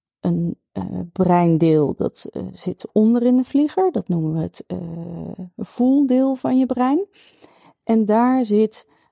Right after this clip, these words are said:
eh, motivatie, actie ondernemen.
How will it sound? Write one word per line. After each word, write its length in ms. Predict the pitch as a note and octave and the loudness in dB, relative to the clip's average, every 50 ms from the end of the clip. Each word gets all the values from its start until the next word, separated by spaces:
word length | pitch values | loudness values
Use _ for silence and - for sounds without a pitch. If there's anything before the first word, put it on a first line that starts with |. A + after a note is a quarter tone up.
| _ _ _ _ | _ _ _ _
eh, 280 | - G3 G3 G3+ F#3+ F#3 | -10 -8 -8 -6 -6 -4
motivatie, 1120 | F#3+ F#3+ G#3 A3+ A#3 A#3 - A3+ G3 - A3 A3 A#3+ B3+ B3+ - - - D#4 F4+ A#4 C5 _ _ _ _ _ _ _ _ _ _ _ _ _ | 0 2 4 4 2 2 0 -2 -2 0 2 2 2 2 0 -4 -2 0 0 0 0 -4 _ _ _ _ _ _ _ _ _ _ _ _ _
actie 440 | - - B3+ - - - C#4 C4+ - | -10 -10 -8 -8 -2 0 0 0 2
ondernemen. 800 | - C4 B3+ C4 B3+ B3 B3+ B3+ B3+ B3+ B3+ B3 C4 C#4 D#4 E4 | 2 2 2 4 4 4 4 4 4 4 4 4 4 2 2 0